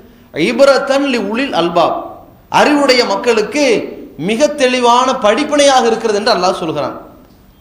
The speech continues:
அந்த நபிமார்களுடைய வரலாற்றை பார்க்கிற பொழுது, எல்லா இறை தூதர்களும் இந்த ஏகத்துவத்தை நிலைநிறுத்துவதற்காக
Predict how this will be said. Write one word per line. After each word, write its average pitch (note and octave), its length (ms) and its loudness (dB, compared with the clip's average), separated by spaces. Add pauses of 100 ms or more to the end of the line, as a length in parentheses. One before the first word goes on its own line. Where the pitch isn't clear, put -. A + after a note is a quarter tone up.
(520)
அந்த A#3 220 2
நபிமார்களுடைய C4 680 2
வரலாற்றை B3 520 2
பார்க்கிற A3+ 420 0
பொழுது, A3+ 640 -2
எல்லா B3+ 400 2
இறை C4 380 0
தூதர்களும் B3 560 0
இந்த A3+ 200 -2
ஏகத்துவத்தை A#3+ 840 0
நிலைநிறுத்துவதற்காக G#3+ 1080 0